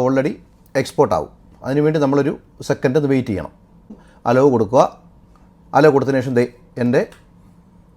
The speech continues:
ഈ പറഞ്ഞ ഡൗൺലോഡിൽ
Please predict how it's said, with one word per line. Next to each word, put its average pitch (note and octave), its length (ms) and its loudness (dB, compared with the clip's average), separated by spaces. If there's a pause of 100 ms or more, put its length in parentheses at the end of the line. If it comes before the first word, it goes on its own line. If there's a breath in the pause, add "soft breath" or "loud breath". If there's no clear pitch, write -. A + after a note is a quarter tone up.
(140)
ഈ - 20 -2 (100)
പറഞ്ഞ A#2+ 260 2 (1600)
ഡൗൺലോഡിൽ C3+ 480 2